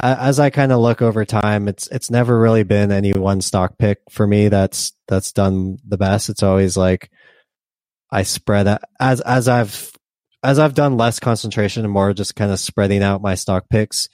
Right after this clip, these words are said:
and diversifying more, I've, I've found that those stock picks do well. And so diversifying from a stock perspective and the time perspective, um, I, I just, for whatever reason, I'm awful at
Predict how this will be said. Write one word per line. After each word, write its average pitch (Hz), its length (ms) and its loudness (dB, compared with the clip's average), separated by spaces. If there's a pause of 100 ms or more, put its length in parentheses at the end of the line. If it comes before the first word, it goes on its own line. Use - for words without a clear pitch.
(440)
and 95 560 -4 (1000)
diversifying 107 640 0
more, 113 180 2
I've, 104 200 -2
I've 107 120 -4
found 101 320 0
that 107 220 -4
those 98 320 2
stock - 340 -2
picks - 220 -4
do 95 180 -2
well. 92 380 -2 (420)
And - 80 -10
so 110 120 2
diversifying 110 580 0
from 98 260 -2
a 92 80 0
stock 101 300 -2
perspective 98 460 -4
and 92 100 -4
the 90 60 -2
time 90 260 -4
perspective, 87 680 -8 (640)
um, 87 420 0 (160)
I, 107 260 -4
I 101 40 0
just, 98 280 -4 (280)
for 110 160 2
whatever 113 320 2
reason, 104 240 4
I'm 98 160 2
awful 98 580 0
at 92 300 -2